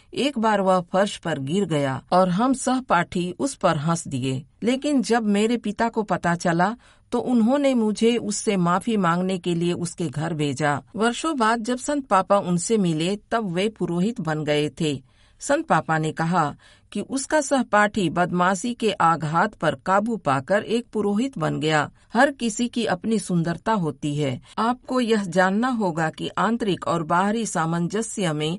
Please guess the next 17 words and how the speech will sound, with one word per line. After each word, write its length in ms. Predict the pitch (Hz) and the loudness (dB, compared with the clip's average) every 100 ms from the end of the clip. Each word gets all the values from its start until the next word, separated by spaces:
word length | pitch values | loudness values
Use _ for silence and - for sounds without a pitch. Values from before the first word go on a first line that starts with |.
| - | -2
कैसे 320 | 226 233 262 | 0 0 0
इसे 360 | 208 175 - 208 | -2 -4 -2 -2
पहचाना 600 | 202 170 - 160 147 160 | 0 -4 -4 -4 -2 -2
जाए। 420 | 160 151 143 143 - _ | -2 -2 -4 -8 -12 _
एशिया 420 | 233 233 - 277 262 | 0 0 2 2 2
में 140 | 247 | 0
आप 260 | 196 220 175 | 2 0 2
जानते 480 | 175 180 214 233 | 2 2 0 2
हैं 220 | 220 185 165 | 2 2 0
कि 160 | 190 | -2
मतभेदों 680 | 180 175 156 160 208 226 240 | 0 0 0 0 2 2 0
की 140 | 220 | 0
सुंदरता 600 | 175 180 175 196 - 180 147 | -4 -2 2 2 2 -2 -2
कैसे 380 | 175 185 226 | -4 -4 -2
बनाई 460 | 185 147 143 151 196 | -2 -2 -2 -4 -4
जाती 420 | 170 131 - 143 | -2 -4 -4 -6
है। 260 | 151 147 | 0 0